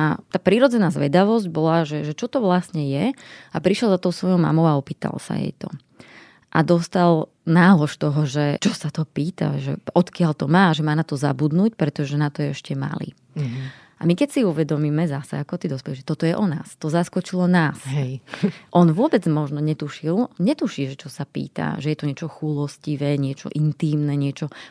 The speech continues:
Speaker 1: o čom sa nehovorí, alebo ešte sa nemá hovoriť, lebo je príliš malý.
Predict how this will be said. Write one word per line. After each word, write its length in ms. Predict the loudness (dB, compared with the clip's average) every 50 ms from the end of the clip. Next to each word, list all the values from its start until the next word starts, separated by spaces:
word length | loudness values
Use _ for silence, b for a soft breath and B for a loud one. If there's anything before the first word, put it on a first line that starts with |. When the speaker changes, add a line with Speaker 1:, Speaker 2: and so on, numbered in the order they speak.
| B
Speaker 1:
o 80 | -8 -6
čom 160 | -4 -4 -6
sa 160 | -4 -4 -4
nehovorí, 640 | -2 0 2 4 4 4 4 2 0 0 0 0 0
alebo 240 | 0 0 -2 -2 -2
ešte 320 | -4 -6 -6 -4 -10 -10
sa 160 | -8 -8 -10 -10 -4
nemá 400 | -2 0 0 0 0 0 0 0
hovoriť, 720 | 0 0 -2 -2 0 0 0 -2 -4 _ -18 -20 -20 -6
lebo 240 | _ -2 0 2 0
je 80 | 0 0
príliš 320 | -2 -2 0 0 -2 -2
malý. 480 | -4 -6 -6 -4 -2 -2 0 0 -2